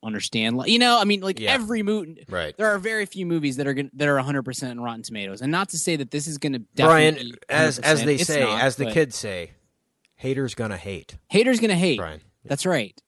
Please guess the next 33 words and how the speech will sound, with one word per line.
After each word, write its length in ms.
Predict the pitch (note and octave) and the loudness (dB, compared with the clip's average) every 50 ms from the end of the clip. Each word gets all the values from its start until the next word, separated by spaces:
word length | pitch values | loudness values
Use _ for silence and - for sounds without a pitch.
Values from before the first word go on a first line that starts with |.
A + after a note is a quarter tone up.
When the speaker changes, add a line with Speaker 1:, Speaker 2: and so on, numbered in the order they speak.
| _ _ | _ _
Speaker 1:
And, 300 | - C3 C3+ C3+ C3+ C3 | -6 -4 -4 -2 -2 0
uh, 400 | C3 B2+ A#2+ A#2+ A#2+ A#2 A2+ A#2 - | 0 0 2 2 2 2 0 -2 -2
as 220 | - B2 C3 A#2+ A#2+ | -2 -2 -2 0 0
Ryan 280 | C3+ D3 D3+ D3+ C#3+ | 2 4 4 4 2
Adams 420 | C#3 C#3 D3+ C#3+ B2+ A#2 A#2 A#2+ - | 2 0 0 0 -2 -4 -4 -6 -6
slash 480 | - - - - B2+ B2 B2 A#2+ - | -8 -6 -4 -2 0 0 0 -2 -2
Taylor 260 | - - C3 B2 A#2+ | -4 -2 -2 -2 -2
Swift 300 | A#2+ - - C3 A#2+ - | -4 -6 -6 -8 -8 -8
taught 240 | - A#2 G#2+ G#2 G2+ | -8 -8 -6 -6 -6
me, 260 | G#2 A2 A#2+ C3+ B2+ - | -8 -8 -8 -10 -10 -8
haters 300 | - A#2+ B2+ C#3 C#3+ D3 | -6 -4 -4 -2 -4 -4
are 40 | D3 | -2
gonna 120 | D#3 D3 | -4 -4
hate. 340 | C3+ C#3 E3+ D#3 A#2+ F#2+ - _ | -2 -2 -2 0 0 -2 -4 _
And, 440 | B2 C3 C3 C3 C3 B2+ B2+ B2 - - _ _ _ _ _ _ - - - _ _ _ _ _ _ _ _ _ _ _ _ _ A#3 A3+ A2+ - - - - _ _ | -2 -2 0 0 0 0 -2 -2 -6 -8 _ _ _ _ _ _ -12 -12 -12 _ _ _ _ _ _ _ _ _ _ _ _ _ -20 -20 -18 -18 -20 -20 -20 _ _
y-, 160 | C3+ C3 - - _ _ _ _ _ _ _ _ _ - | -18 -18 -18 -20 _ _ _ _ _ _ _ _ _ -6
like, 240 | B2+ C#3+ D3 - - | -4 -2 -2 -2 -2
have 200 | - - C3 B2+ | -4 -4 -2 2
you, 240 | D3 F3+ G#3 D#3+ - _ - | 2 2 2 2 0 _ -8
have 160 | C3 A#2+ A#2 | -6 -2 2
you 160 | C3+ D3+ D#3 | 4 4 4
heard 400 | C#3+ D#3 E3+ F3 F3+ F3+ E3+ E3+ - _ _ _ _ _ - | 6 6 6 6 4 4 0 -6 -14 _ _ _ _ _ -2
or 80 | B2 A#2 | -2 -2
seen 500 | - - D3 C#3+ D3+ D#3 E3 E3 E3 E3 | 0 0 2 2 4 4 4 4 2 2
any, 460 | E3 E3 D#3+ D#3 D#3 D#3+ D#3 - - | 2 2 0 0 0 -2 -6 -8 -8
any 240 | - C#3+ E3 E3 E3 | -4 -2 0 0 0
hating? 440 | D#3 C#3+ D#3 D#3+ E3 E3+ F3 F#3 F3+ | 0 0 0 0 2 0 -2 -2 -2
'Cause 160 | - C#3+ C3+ C#3+ | -2 0 0 2
I, 200 | B2+ C#3+ D3 - - | 0 0 -2 0 0
I 100 | F3 F#3+ | 0 2
really 340 | F#3+ F#3+ F#3+ A3+ C4+ C4+ A3 | 4 6 6 6 6 6 4
haven't. 440 | F3 E3 E3 - G#3+ - - D4 - | 2 4 2 2 2 2 -2 -2 -2
Like, 140 | E3 E3+ | -2 -2